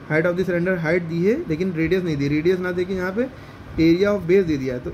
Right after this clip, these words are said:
area of base का फॉर्मूला लगाया, area of circle, ये बेस में क्या हमने देखा, circle है, तो area of circle का फॉर्मूला लगेगा, area of base यानी कि area circle formula था पाई आर स्क्वायर, इसकी value दी है थर्टी सिक्स पाई,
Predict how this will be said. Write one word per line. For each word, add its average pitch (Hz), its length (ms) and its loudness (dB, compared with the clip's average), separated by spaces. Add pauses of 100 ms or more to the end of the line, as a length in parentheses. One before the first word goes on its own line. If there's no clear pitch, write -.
area 175 300 0
of 190 200 -4
base 185 200 0
का 190 80 -4
फॉर्मूला 175 300 -4
लगाया, 190 340 -2
area 170 240 0
of 185 80 -4
circle, 160 300 -2
ये 160 80 0
बेस 170 240 0
में 190 100 -4
क्या 190 160 0
हमने 190 160 -2
देखा, 180 160 -2
circle 170 360 -2
है, 185 60 -2 (340)
तो 156 80 -2
area 156 200 2
of 165 60 -2
circle 160 240 0
का 170 60 2
फॉर्मूला 160 280 -2
लगेगा, 151 240 -2
area 160 260 0
of 170 160 -2
base 170 200 2
यानी 165 160 -2
कि 165 120 0
area 170 140 0
circle 165 240 -4
formula 160 260 -6
था 175 120 -6
पाई 147 160 -2
आर 151 120 0
स्क्वायर, 135 320 -2 (380)
इसकी 165 240 -2
value 202 200 4
दी 196 120 -2
है 202 60 -2
थर्टी 175 300 -2
सिक्स 196 160 -4
पाई, 190 240 0